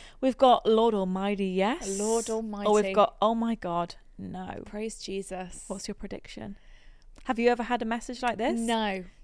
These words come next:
Speaker 1: Me neither.
Speaker 2: Not that I check my D Ms though.
Speaker 1: I, I do.
Speaker 2: Sophia checks her D M. And I feel like also, if anyone had anything to say to me, they probably sent it to Sophia as well.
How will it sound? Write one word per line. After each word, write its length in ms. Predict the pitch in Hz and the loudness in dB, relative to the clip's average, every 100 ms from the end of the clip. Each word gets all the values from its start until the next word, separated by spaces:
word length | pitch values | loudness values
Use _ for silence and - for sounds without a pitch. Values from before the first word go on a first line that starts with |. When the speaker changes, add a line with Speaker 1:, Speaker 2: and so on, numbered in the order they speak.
| - | -12
Speaker 1:
Me 200 | 196 190 | -8 -6
neither. 420 | 185 180 175 175 - - | -6 -6 -6 -10 -12 -10
Speaker 2:
Not 280 | 233 254 277 | -4 -2 0
that 100 | 285 | 0
I 80 | 277 | 0
check 260 | - - | -2 -6
my 140 | 254 233 | -6 -4
D 160 | 233 208 | -2 -2
Ms 220 | 202 - - - - | -4 -10 -14 -18 -4
though. 300 | 196 196 190 - - | -2 -2 -4 -6 0
Speaker 1:
I, 180 | 349 240 | 2 2
I 140 | 254 | 0
do. 360 | - 220 185 170 | 0 0 0 -4
Speaker 2:
Sophia 400 | 254 320 320 311 - | -6 2 4 4 2
checks 280 | 254 - 220 | -2 -2 -4
her 60 | |
D 100 | 208 | -2
M. 40 | 202 | 4
And 120 | 247 | 4
I 80 | 277 | 4
feel 420 | - 359 349 370 | 2 -2 0 0
like 320 | 349 302 269 - | 2 2 0 -2
also, 600 | 269 269 - 214 190 190 - - - - - - - | -4 -4 -2 0 0 -4 -12 -20 -20 -20 -20 -8 -4
if 260 | 247 - - - | -4 -4 -6 2
anyone 320 | 285 311 320 | 2 2 -2
had 140 | 330 311 | 0 0
anything 320 | 302 302 269 | -2 -4 -6
to 80 | 277 | -6
say 220 | - 233 | -2 -2
to 160 | - 226 | -2 -4
me, 260 | 208 185 - | -2 -4 -8
they 80 | |
probably 260 | 202 285 226 | -8 -6 -6
sent 200 | 196 185 | -6 -8
it 60 | - | -10
to 60 | |
Sophia 320 | - - 190 | -14 -10 -10
as 160 | 165 - | -10 -8
well. 240 | 196 185 | -8 -8